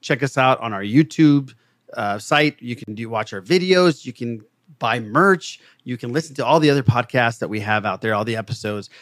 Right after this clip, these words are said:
Everything starts there. And our Patreon, where we have all kinds of great, sick content from all of us. So please, uh, click on and be a member of Patreon. We'd love to have you. And you can see visually these episodes.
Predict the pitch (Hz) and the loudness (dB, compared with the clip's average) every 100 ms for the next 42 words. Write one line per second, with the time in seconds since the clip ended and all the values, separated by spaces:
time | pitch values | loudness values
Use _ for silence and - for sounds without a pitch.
0 | _ 160 151 135 120 110 104 - 104 - | _ -2 -2 -2 -4 -6 -6 -6 -6 0
1 | 202 190 117 - 180 - 190 98 160 127 | 4 4 2 0 0 -2 -12 -14 -18 -16
2 | 120 107 - _ _ 110 - 127 - 120 | -16 -16 -20 _ _ -14 -6 -6 -6 -10
3 | 104 95 _ 110 110 - - 120 113 _ | -10 -16 _ -10 -10 -12 -16 -14 -16 _
4 | - 107 107 107 101 - _ _ 110 98 | -14 -12 -12 -12 -14 -16 _ _ -8 -8
5 | _ _ _ 156 147 107 - - - - | _ _ _ 0 0 0 -10 -18 -20 -12
6 | - 101 104 - - 180 165 113 101 90 | -8 -8 -8 -14 -14 -12 -10 -10 -12 -14
7 | 87 - 110 101 104 120 147 160 208 185 | -16 -10 -10 -8 -6 -2 0 0 -4 -6
8 | 165 208 - 156 147 151 160 185 175 196 | -6 -6 -6 -6 -4 -4 -2 -2 0 -2
9 | 196 160 123 - - 214 143 160 _ _ | -4 -6 -14 -16 -14 -10 -10 -12 _ _
10 | _ _ - 208 185 113 120 131 131 117 | _ _ -4 -2 -2 -6 -8 -6 -4 -4
11 | 110 101 107 143 | -8 -8 -4 -4